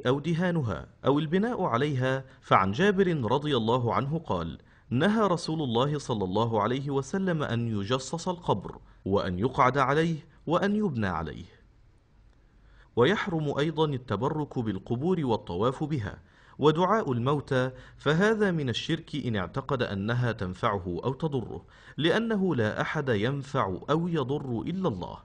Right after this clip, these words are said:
قال تعالى: "قل لا أملك لنفسي نفعا ولا ضرا إلا ما شاء الله، ولو كنت أعلم الغيب لاستكثرت من الخير وما مسني السوء،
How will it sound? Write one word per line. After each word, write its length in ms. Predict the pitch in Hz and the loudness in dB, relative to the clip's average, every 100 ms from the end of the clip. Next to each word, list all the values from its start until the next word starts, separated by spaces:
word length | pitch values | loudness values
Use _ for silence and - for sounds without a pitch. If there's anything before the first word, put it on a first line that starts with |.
| - - - | -20 -20 -14
قال 300 | - 85 80 | -6 -6 -6
تعالى: 560 | - 82 107 104 98 98 - - - - | -6 -2 0 2 0 -4 -8 -20 -20 -4
"قل 220 | - 214 202 | 2 4 4
لا 260 | 151 - | 2 0
أملك 420 | 151 165 147 165 | -2 -2 -2 -2
لنفسي 680 | 127 101 98 127 - 127 98 | -2 0 0 -4 -6 -4 -2
نفعا 580 | 92 139 - 139 143 127 | -2 -4 -6 -4 -4 -2
ولا 340 | 104 143 175 | 0 0 0
ضرا 560 | 160 139 98 87 80 76 - - - | 0 0 -2 -4 -8 -10 -16 -20 -2
إلا 280 | 123 110 87 | 0 2 0
ما 180 | 80 82 | -4 -6
شاء 360 | - 143 92 | -4 -2 -2
الله، 420 | 117 117 139 143 143 - - - | -2 0 2 2 0 -10 -16 -4
ولو 400 | 117 139 160 160 | 4 6 6 2
كنت 340 | 220 220 202 | 0 -2 0
أعلم 440 | 190 170 180 170 | 2 4 2 0
الغيب 440 | 165 131 127 143 135 | 0 2 0 0 0
لاستكثرت 840 | 127 120 - 107 - 156 143 - | -2 -2 -4 -6 -2 -2 -2 -4
من 260 | 135 117 95 | -2 0 -2
الخير 580 | 85 - 135 127 123 - - - | -4 -2 0 0 -2 -6 -20 -8
وما 380 | 113 147 208 202 | 0 2 4 2
مسني 520 | 170 160 - 160 147 | 0 -2 -2 -2 -2
السوء، 460 | 139 - 175 113 | -4 -4 -4 -4